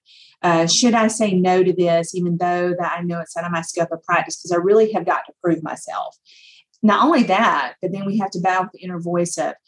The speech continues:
"You're fat. If you're a little bit skinnier, you know, you look better in that suit," or, "Do you really need to eat that donut today?" <laughs> "Should you be eating both sides of that bagel, Angela, before you came to the office?" But, um, we constantly worry about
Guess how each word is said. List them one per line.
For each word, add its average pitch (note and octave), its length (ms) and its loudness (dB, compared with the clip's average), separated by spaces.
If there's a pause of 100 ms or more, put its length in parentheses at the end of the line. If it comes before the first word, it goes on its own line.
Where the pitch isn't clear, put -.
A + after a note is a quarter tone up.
(220)
"You're G3+ 120 4
fat. D#3 580 0 (440)
If F3+ 140 -6
you're F#3+ 120 2
a F#3 60 6
little G3 180 2
bit G3 140 2
skinnier, F3+ 840 -2 (360)
you G3 100 2
know, F#3 80 4
you F#3 200 2
look F3+ 180 0
better F3+ 180 4
in F3 80 -2
that E3 160 -4
suit," E3+ 640 2
or, D#3+ 460 -2
"Do F#3+ 80 -14
you F#3+ 100 -8
really G#3 160 0
need G3+ 140 -4
to F#3+ 60 -12
eat G3+ 180 -18
that F3 200 -4
donut F3 460 -4
today?" A#3 540 2
<laughs> - 40 -2 (920)
"Should - 400 0
you D#4+ 120 4
be D4 80 0
eating A#3+ 180 0
both A3 240 4
sides C4+ 320 -2
of C4 80 -12
that A#3 160 -2
bagel, A3 360 2
Angela, A3 400 -2
before - 180 -2
you A3 80 0
came A3 180 0
to A3 60 0
the G3+ 100 -2
office?" F#3+ 400 -2 (640)
But, G3+ 420 2
um, G3+ 300 2
we C#4 480 2
constantly A3 380 0
worry F#3+ 240 2
about E3+ 380 2